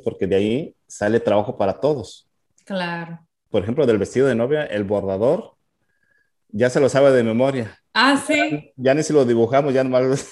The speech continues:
Speaker 1: <laughs> sigue el patrón de la mano, ya.
Speaker 2: En automático.
Speaker 1: En automático está trabajando.
Speaker 2: Qué lindo. Oye,
Speaker 1: Pero es
Speaker 2: qué,
Speaker 1: bonito
Speaker 2: qué chulo
Speaker 1: y claro que
Speaker 2: escuchar.
Speaker 1: sí, te va a hacer un vestidazo, pero vestidazo.
Speaker 2: Entonces voy a empezar a dieta porque yo no sé cuándo va a ser el momento, que a lo mejor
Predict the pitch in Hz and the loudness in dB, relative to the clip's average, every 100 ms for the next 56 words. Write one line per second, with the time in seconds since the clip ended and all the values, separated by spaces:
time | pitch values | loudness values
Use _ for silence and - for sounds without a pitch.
0 | - _ _ _ - 381 - - 123 113 | -20 _ _ _ -8 -4 -2 -2 0 0
1 | - 110 - 131 135 120 117 127 147 123 | 0 0 0 -2 -2 -2 -2 -2 -4 -8
2 | 127 _ _ - - 226 254 254 254 240 | -10 _ _ -20 -8 0 2 2 0 0
3 | 247 240 233 - 196 208 208 98 - 107 | 0 0 -6 -6 -8 -6 -8 -2 0 2
4 | 120 127 98 110 113 104 101 104 101 98 | 2 0 -4 -4 -2 -4 -2 -6 -6 -12
5 | _ _ _ - 170 214 214 202 185 175 | _ _ _ -16 -6 -2 -2 -2 -6 -8
6 | 175 185 208 220 214 190 151 147 247 240 | -6 -4 0 0 -2 -4 -2 2 2 4
7 | 294 294 294 247 247 220 196 156 143 123 | 4 4 4 2 4 2 0 -2 0 0
8 | 139 156 147 120 110 104 113 110 180 - | 0 0 0 0 0 2 2 0 -8 -10
9 | _ _ _ - - - 82 82 82 80 | _ _ _ -20 -20 -12 -8 -4 -4 -6
10 | - 90 90 113 135 147 - - 247 233 | -6 -2 2 4 4 0 -4 -2 -2 0
11 | 247 254 277 285 226 226 226 262 311 370 | 0 2 2 0 -2 -2 0 2 2 0
12 | 359 240 220 233 254 247 247 254 262 254 | -4 -4 -4 -8 -8 -4 -2 -2 -2 -2
13 | 240 247 277 269 208 202 190 208 - | -2 -4 -4 -4 -2 -4 -2 -4 -6